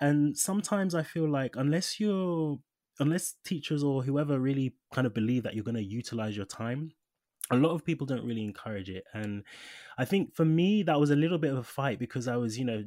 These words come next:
really toying with the idea, like, "Oh, do I go straight to university? Do I just, like, focus myself and just try and get this career and, you know, boom, boom, and,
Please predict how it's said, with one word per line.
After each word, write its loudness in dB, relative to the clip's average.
really 0
toying 0
with 0
the -8
idea, -4
like, -4
"Oh, -2
do -2
I -2
go -4
straight -4
to -10
university? -4
Do -2
I -2
just, -10
like, -8
focus -4
myself -6
and -4
just -12
try -8
and -4
get -8
this -10
career -6
and, -2
you -4
know, -8
boom, 0
boom, -2
and, -8